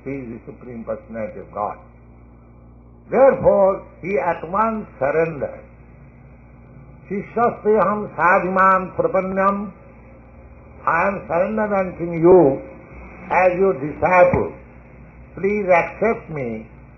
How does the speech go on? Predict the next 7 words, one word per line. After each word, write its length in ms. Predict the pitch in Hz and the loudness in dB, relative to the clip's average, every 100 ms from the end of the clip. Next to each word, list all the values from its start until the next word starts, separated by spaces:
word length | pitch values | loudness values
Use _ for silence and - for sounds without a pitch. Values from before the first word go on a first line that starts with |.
| - - 151 | -20 -16 -6
and 580 | 156 139 143 143 - 131 | -2 0 0 -4 -6 -2
just 200 | 160 - - | -2 -4 -8
teach 300 | 165 165 131 | -8 -8 -12
me 360 | 127 120 123 110 | -10 -10 -10 -8
what 220 | 131 - | -8 -8
is 220 | 110 107 110 - - - - - - | -10 -14 -16 -20 -20 -20 -20 -20 -16
uh, 220 | 90 | -14